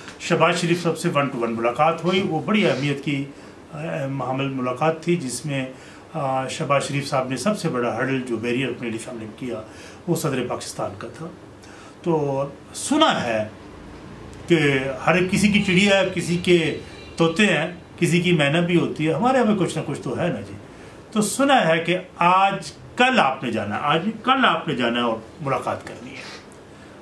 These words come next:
और ये, ये बातें करके आनी है। तो फिर शहबाज शरीफ साहब वहाँ गए और वहाँ उनकी मुलाकात हुई और ये पन्द्रह या सत्रह मिनट पे वही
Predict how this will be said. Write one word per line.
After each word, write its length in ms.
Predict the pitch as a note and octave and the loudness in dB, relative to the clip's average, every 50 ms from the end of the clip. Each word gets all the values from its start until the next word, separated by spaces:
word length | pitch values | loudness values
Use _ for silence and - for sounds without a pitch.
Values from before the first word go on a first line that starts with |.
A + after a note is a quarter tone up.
| - - | 0 2
और 440 | E3 D3+ C#3+ B2+ A#2+ A#2+ B2 - - - - - - - - - - D#3+ | 4 4 4 2 0 -4 -8 -10 -14 -16 -16 -18 -18 -20 -20 -6 2 4
ये, 100 | F3 D#3 | 4 4
ये 120 | C#3 C#3 | 4 2
बातें 300 | A2+ A#2 G#2+ - - G#2+ | 0 -2 -4 -4 -8 -10
करके 280 | G#2 A2 G2 - - A2+ | -10 -10 -10 -10 -10 -10
आनी 280 | G2+ G2 F#2+ - - | -10 -10 -14 -16 -18
है। 80 | - - - - - - - - - - - - - - - - | -18 -20 -20 -20 -20 -20 -20 -20 -20 -20 -20 -20 -20 -14 -8 -4
तो 180 | A3 G#3 G#3 G#3 | -2 -2 2 4
फिर 100 | G#3 - | 2 4
शहबाज 300 | - F#3+ F3 F3+ F#3+ - | 4 6 4 4 4 4
शरीफ 220 | G#3+ G#3+ G#3 G#3 | 4 4 4 6
साहब 180 | G#3+ G#3+ G#3 G#3 | 6 4 4 4
वहाँ 220 | F3+ F3 F#3 E3+ | 4 2 2 4
गए 320 | D#3 E3 E3+ - C#4 - - - - - - - - - - - - - - - | 4 4 4 4 2 -2 -6 -14 -20 -20 -20 -20 -20 -18 -18 -18 -18 -16 -4 0
और 380 | C3+ C3 B2+ B2 A#2+ A#2+ A#2+ B2 | 2 4 4 4 4 4 2 2
वहाँ 380 | B2 B2 B2 B2 B2+ C3+ C3+ | 0 0 0 0 0 0 0
उनकी 220 | C3 B2+ A#2+ - B2 | -2 -4 -4 -4 -4
मुलाकात 480 | A#2+ A#2 A#2+ A#2 - C#3 D3 C#3+ - | -2 -2 -2 -2 0 0 0 -2 -4
हुई 240 | C#3 C#3+ D#3 D#3 - - - - - - - - - - - - - | -4 -4 -4 -4 -6 -10 -16 -20 -20 -20 -20 -20 -20 -20 -20 -16 -14
और 400 | C#3 A#2+ A2+ A2+ A2 A2+ A2+ A#2 | -12 -10 -8 -8 -8 -8 -8 -8
ये 140 | B2 D3 C#3+ | -6 -6 -6
पन्द्रह 460 | C#3+ - G3 F#3 F3 G3 G3+ G3 G3 | -4 -4 -4 -2 2 2 2 4 2
या 120 | E3 C#3 C3+ | 2 -2 -2
सत्रह 320 | - E3 D#3+ - F3 D#3+ | -4 -4 -2 0 0 2
मिनट 240 | C#3+ C3 C3 B2+ - | 2 0 -2 -2 -4
पे 160 | - - C#3 | -6 -8 -6
वही 220 | A#2 A#2+ A#2 A#2+ | -4 -2 -2 -2